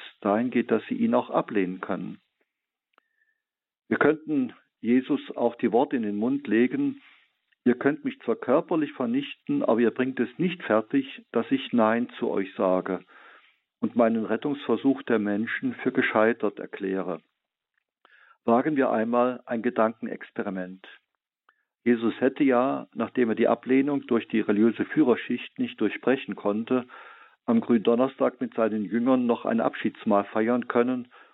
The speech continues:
und dann in den Himmel auffahren können mit dem resignierten Kommentar: "Ich wollte euch ja gerne alle wieder ganz neu und ganz innig mit Gott verbinden,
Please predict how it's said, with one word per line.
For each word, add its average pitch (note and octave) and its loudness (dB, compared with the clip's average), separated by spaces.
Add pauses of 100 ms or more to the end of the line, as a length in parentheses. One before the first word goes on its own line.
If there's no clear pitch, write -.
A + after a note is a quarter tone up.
(120)
und A2 -6
dann A#2+ 2
in B2 -2
den A#2 0
Himmel B2+ 2
auffahren G#2+ 2
können A#2+ -8
mit G#2+ -14
dem A#2 0
resignierten A2+ -2
Kommentar: A2 0 (540)
"Ich - -6
wollte C#3 2
euch A2 -2
ja G#2 -2
gerne A#2 0 (360)
alle A#2+ 2
wieder C3 2
ganz A2 -2 (100)
neu A2+ 2
und A#2+ -8
ganz G#2 0
innig B2+ -2
mit A2 -2
Gott A2+ 2
verbinden, C3 0